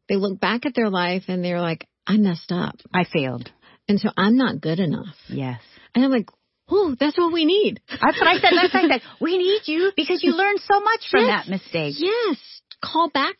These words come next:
Speaker 1: to us. Tell us what you learned through not obeying God. Sometimes, you know, the scripture's full of the negative example too. <laughs>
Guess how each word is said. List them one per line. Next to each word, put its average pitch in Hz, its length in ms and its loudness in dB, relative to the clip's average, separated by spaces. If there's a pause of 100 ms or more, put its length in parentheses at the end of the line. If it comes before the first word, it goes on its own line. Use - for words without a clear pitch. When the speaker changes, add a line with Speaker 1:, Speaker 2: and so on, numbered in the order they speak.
Speaker 1:
to - 100 -4 (100)
us. - 220 -8 (600)
Tell 294 380 -2
us - 280 -6 (320)
what 202 300 -2 (260)
you 202 180 2
learned 190 640 -2 (180)
through 196 560 0
not 190 300 0
obeying 233 400 -2
God. - 240 -12 (460)
Sometimes, 262 480 0 (500)
you 208 160 -2
know, - 160 -6
the 180 60 -8
scripture's 208 420 -4
full 180 240 0
of 139 80 -6
the 165 80 -2
negative 190 380 0
example 156 400 -4
too. 254 280 2
<laughs> 214 160 2